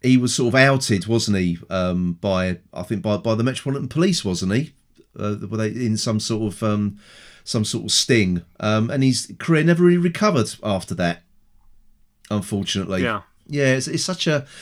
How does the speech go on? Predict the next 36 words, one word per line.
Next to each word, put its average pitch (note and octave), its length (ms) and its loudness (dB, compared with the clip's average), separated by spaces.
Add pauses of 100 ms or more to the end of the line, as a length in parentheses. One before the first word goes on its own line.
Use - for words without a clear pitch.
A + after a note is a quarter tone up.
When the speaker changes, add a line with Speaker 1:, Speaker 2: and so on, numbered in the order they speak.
(240)
Speaker 1:
such - 200 0
a D#3+ 40 0
shame. D#3 380 4
But C#3 200 2
he, F3+ 80 4
he A3 160 0
did F4 280 0
sort G3 260 0
of - 60 -18
pop F3 220 0
out. F3 140 4
I E3+ 60 4
know G#3+ 160 4
he, D#3+ 320 0
he, C#3+ 260 0
um, C#3 300 0
obviously, C3+ 580 4 (300)
apart C#3 260 2
from, G#2 240 2
uh, G2+ 100 2
Doctor A2 360 -2
Who, A2+ 60 6
he A2+ 120 4
was A2+ 160 2
in A2+ 180 2
the, G#2+ 340 2
uh, G#2 80 2
Flash B2 320 2
Gordon A#2 400 4
film. F#2 280 -2
And B2+ 100 2
if, D#3 160 2
and E3+ 100 4
if F3 200 8
you F#3+ 80 6
want D#3+ 380 4